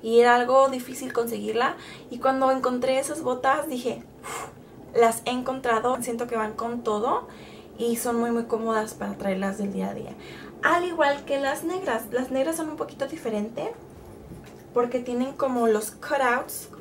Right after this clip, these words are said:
o los, los estos cintitos aquí que están como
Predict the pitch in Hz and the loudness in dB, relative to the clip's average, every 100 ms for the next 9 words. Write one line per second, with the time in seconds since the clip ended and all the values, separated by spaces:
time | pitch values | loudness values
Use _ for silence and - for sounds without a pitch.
0 | - 226 220 214 202 196 - - - - | -8 0 2 2 2 0 -4 -8 -10 -10
1 | - - - - - - - 214 226 226 | -12 -16 -18 -20 -20 -10 -2 -2 0 -4
2 | - 240 233 - - - 233 226 214 233 | 2 4 4 0 -8 0 0 0 -2 -2
3 | 220 - 226 233 226 208 208 202 220 214 | -2 -2 0 0 -2 -2 -4 -6 -4 -4
4 | 208 | -6